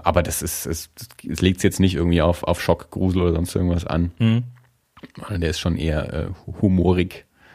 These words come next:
Speaker 1: Und ich meine, wenn man jetzt gar kein Blut sehen kann, kann's schon sein, dass man ein Problem hat. Also egal, in welchem Kontext es spritzt.
Speaker 2: Ja, ja, gut, ich, ich,
Speaker 1: Aber
Speaker 2: äh, denk,
Speaker 1: es ist
Speaker 2: denk
Speaker 1: kein,
Speaker 2: da jetzt
Speaker 1: es ist
Speaker 2: speziell an die Freundin und
Speaker 1: Ja,
Speaker 2: die,
Speaker 1: ja.
Speaker 2: ähm, die guckt sich ja Walking Dead an. Schaut vielleicht nicht jede Szene dann unbedingt,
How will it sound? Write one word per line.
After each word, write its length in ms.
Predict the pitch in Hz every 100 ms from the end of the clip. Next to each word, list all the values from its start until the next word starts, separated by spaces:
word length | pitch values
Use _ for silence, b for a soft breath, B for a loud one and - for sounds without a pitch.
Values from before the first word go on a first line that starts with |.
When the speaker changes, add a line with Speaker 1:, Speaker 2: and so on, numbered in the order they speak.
| b b b b _
Speaker 1:
Und 380 | 85 78 85 - -
ich 100 | 87
meine, 140 | 87
wenn 100 | 85
man 80 | 85
jetzt 80 | -
gar 140 | 76
kein 160 | 107 98
Blut 180 | 104
sehen 200 | 98 98
kann, 380 | 95 95 95 90
kann's 220 | - 87
schon 100 | -
sein, 140 | 95 117
dass 80 | 92
man 160 | 85
ein 100 | 80
Problem 360 | 87 85 87 82
hat. 220 | 80 90 -
Also 240 | 82 80
egal, 300 | 85 82 98
in 60 | 92
welchem 200 | 78 90
Kontext 800 | 87 85 - 85 76 - -
es 340 | 82 80 - - -
spritzt. 440 | - 92 87 104
Speaker 2:
Ja, 60 | 98
ja, 140 | 85
gut, 180 | 87 92 -
ich, 120 | -
ich, 40 | 82
Speaker 1:
Aber 440 | 85 82 92 92
Speaker 2:
äh, 40 | -
denk, 120 | 98
Speaker 1:
es 60 | 95
ist 100 | 92
Speaker 2:
denk 100 | 120
Speaker 1:
kein, 80 | 98
Speaker 2:
da 40 |
jetzt 160 | 101 95
Speaker 1:
es 80 | 101
ist 60 | -
Speaker 2:
speziell 180 | 101
an 100 | 98
die 80 | 95
Freundin 380 | - 92 101 104
und 80 | 92
Speaker 1:
Ja, 260 | 87 82 80
Speaker 2:
die, 60 |
Speaker 1:
ja. 60 | 87
Speaker 2:
ähm, 160 | 90 90 _ _ -
die 60 |
guckt 240 | - 98 -
sich 80 |
ja 60 | 95 92
Walking 320 | 90 98 92
Dead 220 | 95 92
an. 200 | 87 92
Schaut 240 | - 120 123
vielleicht 200 | 120 101
nicht 100 | 92
jede 160 | 92
Szene 320 | 85 - 120 113
dann 160 | 110
unbedingt, 280 | 107 107 85